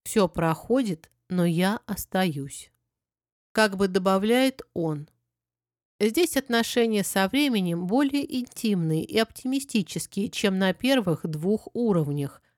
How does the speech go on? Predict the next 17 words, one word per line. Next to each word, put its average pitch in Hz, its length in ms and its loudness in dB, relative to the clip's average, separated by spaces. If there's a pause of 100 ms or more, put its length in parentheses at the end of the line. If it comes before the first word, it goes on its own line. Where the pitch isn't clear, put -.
(120)
развития 180 600 2
личности. 165 720 -6 (240)
Инфантильная 254 720 2
личность 220 520 -2
его 196 200 4
либо 214 280 0
не 196 120 2
замечает, 185 840 0 (300)
либо 202 340 2
ненавидит, 240 800 0 (260)
либо 175 300 0
панически 175 680 -2
боится. 190 720 -2 (260)
Здесь 202 340 0
у 214 60 0
человека 208 540 0
потенциально 202 720 0